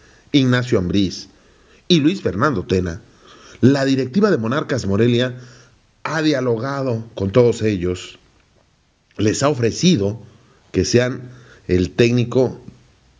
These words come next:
de los Monarcas, el técnico que los ayude a salir del tema del descenso.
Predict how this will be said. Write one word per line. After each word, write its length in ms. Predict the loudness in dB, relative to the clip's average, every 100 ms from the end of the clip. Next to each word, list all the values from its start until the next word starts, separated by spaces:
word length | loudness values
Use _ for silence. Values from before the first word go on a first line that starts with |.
| _ -8
de 160 | -2 -2
los 200 | -2 -6
Monarcas, 680 | -8 -8 -8 -8 -10 -10 -6
el 160 | -4 0
técnico 480 | 2 2 0 -2 -2
que 160 | -2
los 220 | -4 -6
ayude 500 | -4 2 2 2 -2 -6 -20 -10
a 100 | -6
salir 340 | -2 0 2 2
del 160 | 0
tema 240 | 0 -2 0
del 180 | -2 -4
descenso. 520 | -8 -8 -8 -10